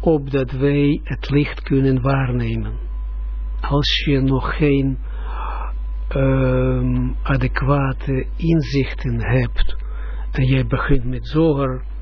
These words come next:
dan lijk je op die me-, op die man die staat op de rots en je zegt, "Ik wil toch wel in de zee springen,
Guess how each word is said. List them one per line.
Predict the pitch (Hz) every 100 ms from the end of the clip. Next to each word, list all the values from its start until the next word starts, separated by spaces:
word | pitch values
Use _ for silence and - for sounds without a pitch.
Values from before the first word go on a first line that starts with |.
| - - - -
dan | 131 135 127
lijk | 135 170 196
je | - 175 170
op | - 147 135 -
die | 151 143
me-, | 147 151
op | 151 131
die | 120
man | 127 139 185 220
die | 160
staat | - 170 147 -
op | 131
de | 139
rots | 143 170 -
en | 156
je | 143
zegt, | 151 143 - - - - - - -
"Ik | 175 165
wil | 185 190
toch | - 214 156
wel | 190 165
in | 160
de | 143
zee | 135 143
springen, | 135 - 143 135 131 123